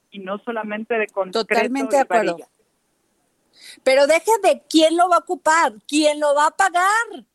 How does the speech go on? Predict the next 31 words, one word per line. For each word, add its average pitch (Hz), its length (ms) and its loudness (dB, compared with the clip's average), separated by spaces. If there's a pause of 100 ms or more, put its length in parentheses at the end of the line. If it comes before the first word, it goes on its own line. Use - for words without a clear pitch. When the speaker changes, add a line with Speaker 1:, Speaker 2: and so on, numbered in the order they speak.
(160)
Speaker 1:
<laughs> - 600 -10
Por 214 120 -4
Speaker 2:
Porque 294 240 -4
Speaker 1:
supuesto, 240 220 2
Speaker 2:
todas 247 140 2
esas 202 120 -2
Speaker 1:
necesitamos 214 360 -2
personas 320 180 0
Speaker 2:
obras, 311 340 -2
Speaker 1:
productivas. 196 600 -8
Speaker 2:
para 254 280 -4
mantenerlas, 302 1300 -6 (220)
vamos 294 320 -6
Speaker 1:
Claro. 349 160 -4
Speaker 2:
a 320 40 -6
necesitar 269 760 -4
de 302 220 2
hombres 370 560 -2
y 330 80 -6
mujeres 311 720 -4
que 277 160 -2
trabajen, 269 840 -4
que 247 120 -4
sean 277 220 -6
productivos, 311 880 -4
que 254 100 0
den 247 220 -2
su 330 160 -10
vida 311 320 0
por 262 240 -2
México 262 640 -2